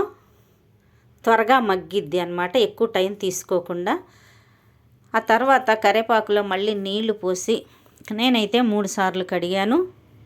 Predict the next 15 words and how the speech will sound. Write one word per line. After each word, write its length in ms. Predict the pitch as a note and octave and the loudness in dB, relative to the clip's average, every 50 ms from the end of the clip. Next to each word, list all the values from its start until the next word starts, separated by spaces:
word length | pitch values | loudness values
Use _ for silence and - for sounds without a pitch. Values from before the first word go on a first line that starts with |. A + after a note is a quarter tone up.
| - - - - - - - - - - - - - - - - - - - - - - - - - - - - - - - - - _ _ _ - _ _ _ - - - - - | -20 -20 -20 -20 -20 -20 -20 -20 -20 -20 -20 -20 -20 -20 -20 -20 -20 -20 -20 -20 -20 -20 -20 -20 -20 -20 -20 -20 -20 -20 -20 -20 -20 _ _ _ -20 _ _ _ -20 -20 -10 -4 -2
ఎక్కువ 280 | A3 G#3+ - - C#4+ C#4 | -2 0 4 6 4 6
కరివేపాకు 540 | C#4 B3+ A#3 A#3 A#3 A#3 B3 A3 G#3 - | 6 4 2 2 2 2 0 0 0 -2
తెచ్చుకున్నప్పుడు 720 | G3+ - G#3 G3 - - - A3+ G#3+ G#3 G3 F#3+ - G#3+ | -2 0 0 -2 -2 -2 -4 -2 -2 -2 -2 -2 -2 -2
ఇలా 200 | A3+ F#3+ F#3 F3+ F3+ F#3 F#3+ | 0 0 0 -2 -4 -4 -4
చేసుకోండి 500 | F#3 F3+ F3+ - - G#3 F#3 F3+ F3 F3+ | -6 -6 -6 -8 -8 -6 -6 -4 -6 -6
పచ్చడి. 560 | F3+ G3 F3+ F3+ - - F#3+ F#3+ B3 E4 F#4 - - - _ - - - - - - - - - - - | -4 -4 -6 -4 -6 -4 -2 0 0 0 0 -2 -8 -20 _ -20 -20 -20 -20 -20 -20 -20 -20 -12 -4 0
మీకు 180 | C4 C#4 C#4 | 2 2 2
దోశల్లోకి 760 | B3+ G3+ A#3 A#3 B3+ C4+ - D#4+ D4+ D4+ D4 C#4 C4+ C4+ C#4+ C#4 | 4 6 6 6 6 6 6 4 4 6 6 4 4 4 2 2
బాగుంటది, 840 | A3 A3+ G#3+ G#3+ A3 A3+ A3+ G#3+ G#3 G#3+ F#3+ G#3 A3+ A#3 A#3+ - - - - - - - | 4 4 4 4 4 2 0 0 0 0 0 2 2 2 2 -2 -6 -12 -20 -20 -16 -8
ఇడ్లీలోకి 640 | D4 G#3+ G#3 G3+ G3+ B3 C#4+ D4 C4+ B3+ A#3+ C4 C4+ | -6 -4 -4 -2 2 4 6 6 6 6 4 2 2
బాగుంటది, 840 | B3+ G#3+ A3 G#3 G#3+ G#3+ A3 G#3+ G3+ - G#3+ F#3+ F#3+ G#3 A3 A3 - - | 2 4 4 4 4 4 2 0 -2 -2 -2 -2 -2 -2 -2 -4 -4 -6
సంకట్లోకి 760 | - - - G#3+ G#3+ A3+ - C#4 C4+ - A#3+ A3+ A3 - C4 | -6 -4 -2 -2 0 0 0 -2 0 0 0 0 0 0 -2
బాగుంటది, 840 | A#3 G#3 G#3 G3+ G#3 G3+ G#3+ G#3 G3 - G3 F3+ F#3+ G#3+ A3 G#3 - - | 0 2 2 2 2 0 -2 -4 -4 -4 -4 -4 -2 -2 -2 -4 -4 -6
రొట్టెల్లోకి 760 | G3 F3+ G3+ G3+ G3+ - - C4 C4 B3 A#3 A3 A3 - A#3+ | -2 0 0 0 0 2 0 2 4 4 4 2 2 2 -2
బాగుంటది. 760 | A#3 F#3+ G3 F#3+ G3 G3+ G3 G3+ F#3+ F3+ - F#3 E3+ F#3 G#3+ | -2 0 0 0 0 0 -2 -4 -6 -6 -6 -6 -4 -4 -4